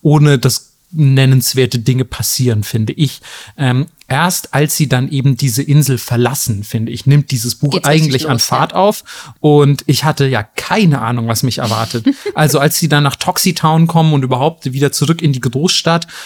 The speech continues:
Speaker 1: Und, ähm, Toxitown ist irgendwie wirklich so ein komplett abgeriegelter Bereich, der auch irgendwie von bewaffneten Soldaten bewacht wird. Und der ist hinter einer Mauer mit Stacheldraht.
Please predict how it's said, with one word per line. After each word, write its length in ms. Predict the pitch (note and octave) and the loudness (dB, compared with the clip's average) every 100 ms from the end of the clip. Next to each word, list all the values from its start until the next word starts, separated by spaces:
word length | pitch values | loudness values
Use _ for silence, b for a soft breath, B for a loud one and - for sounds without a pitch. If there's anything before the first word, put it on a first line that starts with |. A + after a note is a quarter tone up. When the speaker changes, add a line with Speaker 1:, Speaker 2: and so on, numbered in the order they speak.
| B | B
Speaker 1:
Und, 320 | - C3+ C3 C#3 | 2 4 4 2
ähm, 280 | C3 C3+ | 2 2
Toxitown 560 | C3 - - E3 B2+ C#3+ | 0 -4 -4 -4 0 0
ist 160 | B2+ D3+ | 0 -2
irgendwie 320 | C#3+ C3 B2 | 0 -2 -2
wirklich 280 | C#3+ D3+ - | -2 -2 0
so 120 | C#3 | 0
ein 80 | C3+ | 0
komplett 600 | C#3 C3 - C3+ E3 B B B | -2 -4 -4 -4 -4 B B B
abgeriegelter 720 | - - E3 D#3+ D#3+ D3 C#3 | -8 -2 0 2 0 0 0
Bereich, 600 | B2+ C#3+ - E3 D#3+ C#3 | 0 -2 0 0 0 -2
der 120 | - C3+ | -2 -4
auch 100 | - | 0
irgendwie 260 | D#3 D3 C#3 | 0 2 0
von 360 | - C#3+ C#3 B B - | 0 2 2 B B -2
bewaffneten 560 | C#3 - E3+ E3 D#3+ | -2 0 0 2 2
Soldaten 560 | C#3 D3+ D3 - E3 D3+ | 2 0 -2 -2 0 0
bewacht 440 | C#3+ C#3 - - | 2 -2 -4 -4
wird. 220 | D3+ C#3+ | 0 2
Und 140 | C#3+ C#3 | 2 0
der 80 | C#3 | 0
ist 100 | - | 0
hinter 200 | D3+ D3+ | 2 2
einer 140 | D3 | 2
Mauer 360 | D3 C#3+ D#3+ D3+ | 2 2 2 2
mit 160 | D3+ | 0
Stacheldraht. 840 | - D#3 F3 D3 C#3+ D3 D3 D3 | -2 -2 0 0 0 2 2 -2